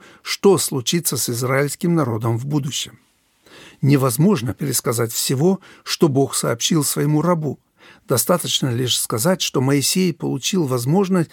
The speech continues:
заглянуть в Божьи тайны. Ему было даровано откровение о будущем, а такое возможно только при самом близком общении с Господом.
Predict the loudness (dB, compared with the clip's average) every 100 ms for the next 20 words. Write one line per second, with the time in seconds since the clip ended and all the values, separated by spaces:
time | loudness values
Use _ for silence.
0 | -14 -8 -2 0 2 2 2 4 2 0
1 | _ -8 -4 2 2 2 -4 -4 0 2
2 | 2 -2 -8 _ _ -20 -20 -2 2 4
3 | 6 4 2 2 0 4 2 2 -2 -4
4 | -2 0 2 2 2 2 0 0 0 -4
5 | -6 -10 -14 _ _ -12 -10 -8 0 0
6 | 2 -2 -2 -2 -2 -2 -2 -2 -4 -4
7 | -4 -2 2 4 4 4 0 -8 _ -8
8 | -2 0 0 -2 -6 -4 -6 -6 -2 0
9 | 0 -4 -6 -4 -4 -8 -16 -20